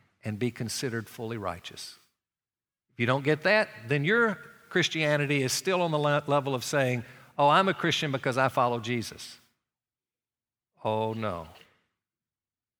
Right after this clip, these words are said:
You're not going to heaven because you follow Jesus. You follow Jesus because you're going to heaven. Because God has done something in your heart. And that's because you've been made righteous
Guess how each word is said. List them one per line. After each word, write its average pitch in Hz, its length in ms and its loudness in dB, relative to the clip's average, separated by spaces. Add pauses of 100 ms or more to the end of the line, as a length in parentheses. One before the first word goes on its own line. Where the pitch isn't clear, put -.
(520)
You're 143 140 2
not 190 160 4
going 170 160 2
to 120 80 4
heaven 113 240 2
because 104 320 -4
you 107 80 -2
follow 95 320 -2
Jesus. 95 560 -10 (2000)
You 147 100 0
follow 117 300 0
Jesus 110 400 -4
because 85 260 -14
you're 110 120 -6
going 85 200 -10
to 78 60 -12
heaven. 87 260 -8 (1600)
Because 104 180 -8
God 113 280 4
has 98 100 -2
done 101 180 -4
something 92 380 -8
in 82 100 -10
your 113 140 -4
heart. 101 400 -10 (1400)
And 92 80 0
that's 143 160 2
because 117 560 -2
you've 117 100 -8
been 104 160 -4
made 98 180 -6
righteous 98 760 -6